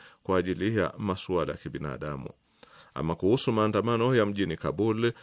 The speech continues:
vyombo vya habari vya kundi la Taliban vimesambaza picha na mikanda ya video inayoonyesha maandamano hayo, ambapo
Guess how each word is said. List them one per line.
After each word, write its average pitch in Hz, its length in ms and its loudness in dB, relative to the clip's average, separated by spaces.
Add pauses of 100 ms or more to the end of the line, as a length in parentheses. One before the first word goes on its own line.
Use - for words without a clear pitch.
(160)
vyombo 113 440 4
vya 90 140 2
habari 90 440 0
vya 98 160 2
kundi 98 320 -2
la 85 100 0
Taliban 76 720 -2 (300)
vimesambaza 98 1800 2
picha 107 460 0 (120)
na 98 220 2
mikanda 85 440 0
ya 73 80 0
video 82 480 4 (320)
inayoonyesha 104 720 4
maandamano 95 500 0
hayo, 113 320 0
ambapo 87 480 0